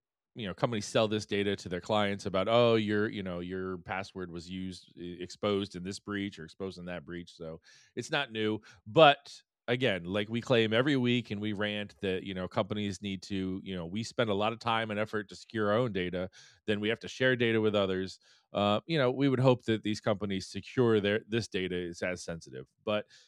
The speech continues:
again, why we change our passwords, uh, why we don't use the same passwords across,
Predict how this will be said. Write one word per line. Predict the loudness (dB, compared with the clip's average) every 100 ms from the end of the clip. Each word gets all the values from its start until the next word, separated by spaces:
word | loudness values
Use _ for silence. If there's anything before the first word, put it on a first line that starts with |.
| _ -2
again, | 2 2 0 _ _
why | 2 6 6
we | 4
change | 0 -4 0
our | 2
passwords, | 4 2 2 0 0 -6 -10 -2
uh, | 0 2
why | 4 4
we | 4
don't | 2 0
use | -4 -8
the |
same | -6 -6 -2
passwords | -2 -2 -4 -6 -6
across, | -6 0 0 -2